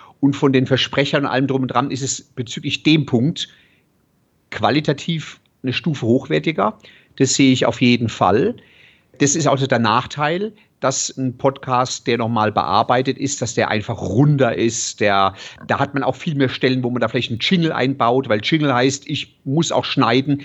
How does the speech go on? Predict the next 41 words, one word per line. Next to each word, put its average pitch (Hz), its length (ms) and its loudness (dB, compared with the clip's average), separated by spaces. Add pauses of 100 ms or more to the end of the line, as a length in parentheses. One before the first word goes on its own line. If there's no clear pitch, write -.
(120)
Das - 180 -2
mache 131 180 0
ich 127 120 -4
ja 98 80 2
gar 82 240 -2
nicht. 123 180 -6
Ich 120 80 -6
habe 117 140 -2
ja 110 40 -4
gar 104 140 0
nicht 110 220 -4
irgendwelche 113 340 0
Dinge 107 220 0
dabei. 95 400 2 (180)
Ich - 60 -4
habe 107 100 0
eine 113 140 2
Zeit 113 180 0
lang 104 180 0
eine 107 220 -2
Gummiente 135 500 2
dabei 120 280 2
gehabt, 113 240 -2
die 117 80 -2
quietscht - 540 -4 (200)
und 120 60 -2
habe 120 100 0
dann 117 160 0
beim 113 200 2
Reden 117 420 -2 (200)
ein - 60 -10
Quietschen 147 380 -4
gemacht. 107 200 0
Das 113 140 -2
kam 110 180 0
aber 104 160 2
nicht 113 140 -2
gut 101 220 -2
rüber. 110 180 4
Also 104 140 2
ich, 113 120 -2